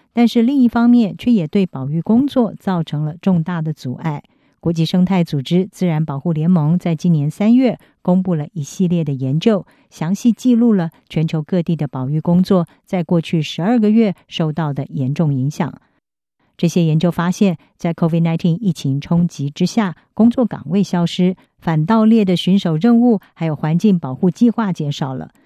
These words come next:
对生态多样性也造成了难以弥补的损失。covid nineteen疫情和许多的环境灾难一样，首当其冲的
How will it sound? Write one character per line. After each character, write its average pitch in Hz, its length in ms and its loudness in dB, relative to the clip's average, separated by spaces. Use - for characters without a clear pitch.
对 165 160 0
生 160 280 0
态 165 160 -2
多 165 120 2
样 175 200 2
性 175 260 2
也 139 160 -4
造 160 240 -2
成 139 180 -4
了 147 200 -4
难 151 280 0
以 143 80 0
弥 131 220 0
补 135 160 -4
的 135 140 -8
损 123 200 -6
失。 151 380 -4
covid 180 260 2
nineteen 180 340 2
疫 214 140 4
情 165 340 0
和 156 220 0
许 147 180 -2
多 156 140 -2
的 147 100 -2
环 147 220 -4
境 175 180 2
灾 196 180 2
难 208 200 4
一 170 160 0
样， 220 240 0
首 143 220 -6
当 196 200 0
其 196 140 0
冲 226 300 4
的 185 160 0